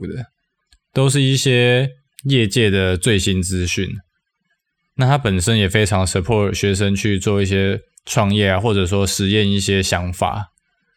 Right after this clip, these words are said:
那实验之后真的可行，然后去创业了之后，可能就会以顾问的角度，然后来继续协助他的学生。所以这样子一年一年下来，学生来来去去，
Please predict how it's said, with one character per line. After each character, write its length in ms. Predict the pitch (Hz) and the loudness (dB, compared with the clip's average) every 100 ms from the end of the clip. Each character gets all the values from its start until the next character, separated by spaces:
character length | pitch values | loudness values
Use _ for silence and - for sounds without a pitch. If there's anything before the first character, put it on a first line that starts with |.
| _ _ | _ _
那 140 | - 135 | 0 0
实 200 | 120 120 | 2 2
验 180 | 123 123 | 2 2
之 160 | 120 | 2
后 160 | 120 113 | 2 2
真 160 | 101 | 2
的 100 | 120 | 0
可 280 | 104 - 92 | 0 0 -2
行， 280 | 87 92 85 | -2 -2 -2
然 120 | 90 92 | 0 0
后 80 | |
去 140 | 107 113 | 0 -2
创 260 | - 113 | -2 0
业 120 | 107 101 | 2 0
了 100 | 92 | -2
之 240 | - 98 | -2 -2
后， 260 | 107 98 90 - _ | 0 0 -4 -14 _
可 100 | - | -4
能 100 | 98 | 0
就 140 | 104 120 | 2 2
会 140 | 123 | 2
以 240 | 104 90 98 | 0 -2 -6
顾 160 | - 123 | -4 0
问 120 | 113 | 2
的 80 | 98 | 0
角 240 | 92 90 | 0 -2
度， 220 | 87 104 92 - _ _ _ | -2 -2 -2 -6 _ _ _
然 180 | - 101 | -2 0
后 220 | 101 104 | 2 2
来 180 | 98 92 | 2 2
继 200 | 92 113 | 0 -2
续 120 | 101 | 0
协 220 | 101 95 92 | -2 0 -2
助 260 | 95 98 | -2 -2
他 140 | 87 98 | 0 -2
的 80 | |
学 240 | 87 - 87 | 0 -4 -6
生。 240 | - 92 107 - _ _ _ _ _ _ _ | -6 -6 -8 -14 _ _ _ _ _ _ _
所 160 | - 156 | -4 0
以 120 | 143 | 2
这 100 | 127 | 4
样 180 | 143 143 | 2 2
子 640 | 135 113 104 101 98 - _ _ _ _ | 2 2 2 2 0 -4 _ _ _ _
一 120 | - 131 | -2 0
年 240 | 113 107 | 2 2
一 60 | 113 | 2
年 200 | 101 95 | 2 2
下 280 | - 110 | 2 2
来， 200 | 95 87 | 4 2
学 200 | 87 101 | 0 0
生 320 | 92 110 110 - | 0 0 0 -2
来 140 | 110 | 0
来 160 | 98 98 | 2 0
去 180 | - 104 | 0 -2
去， 380 | - 98 87 | -2 -2 -4